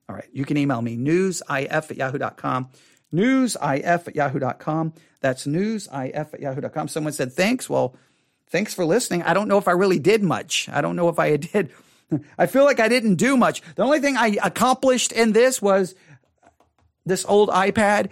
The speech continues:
Siri has, has been turned off. So that's the only thing I accomplished tonight is I turned off Siri,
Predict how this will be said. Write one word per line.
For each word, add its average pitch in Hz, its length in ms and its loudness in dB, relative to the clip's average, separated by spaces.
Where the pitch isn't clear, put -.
Siri 190 520 4
has, 156 280 0
has 139 140 -2
been 147 160 0
turned 143 280 2
off. 113 320 -2
So 170 140 2
that's 175 220 2
the 202 80 2
only 254 180 4
thing 247 160 0
I 202 120 2
accomplished 185 560 -2
tonight 156 320 -2
is 156 100 -4
I 156 120 0
turned 185 300 -4
off 170 200 2
Siri, 127 540 -4